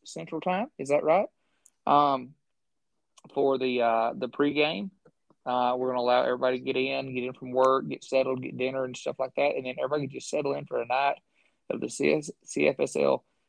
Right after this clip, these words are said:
National Championship game between the Notre Dame Fighting Irish and the Texas Longhorns, and it's gonna be in the Orange Bowl, and boys, it's gonna be a big one.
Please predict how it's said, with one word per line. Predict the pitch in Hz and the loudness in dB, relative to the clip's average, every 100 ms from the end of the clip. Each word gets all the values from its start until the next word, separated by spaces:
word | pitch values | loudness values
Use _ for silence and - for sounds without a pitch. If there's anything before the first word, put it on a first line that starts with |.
| - | -14
National | 117 120 127 135 139 | -4 2 2 0 -4
Championship | 135 131 131 131 139 123 | -2 -2 -2 -6 -4 2
game | 123 127 135 139 - _ _ | 2 2 -2 -6 -14 _ _
between | - 143 123 117 | -4 -2 -2 -2
the | 117 | -4
Notre | 117 131 151 | 2 2 4
Dame | 156 156 - | 4 2 0
Fighting | 160 - 127 | 2 2 2
Irish | 139 165 175 - - _ _ _ _ | 0 0 -2 -4 -12 _ _ _ _
and | 120 123 | -6 -4
the | - - | -4 -2
Texas | 131 131 147 - | -2 0 -4 -2
Longhorns, | 131 127 135 143 143 156 165 - - _ _ _ _ - | 2 2 0 -2 0 0 -4 -12 -20 _ _ _ _ 0
and | 120 123 117 120 - | 2 2 0 -4 -8
it's | - 120 | -6 -4
gonna | - 127 | -4 0
be | 127 | 0
in | 127 | 0
the | 123 | 0
Orange | 131 139 143 | 2 2 0
Bowl, | 143 156 156 160 | 4 6 6 4
and | - 120 | -2 -2
boys, | 123 139 156 165 - | 2 2 2 -2 -8
it's | 123 - | -8 -8
gonna | 127 127 | -8 -2
be | 131 | 0
a | 135 | 2
big | 87 90 | 0 0
one. | - | -6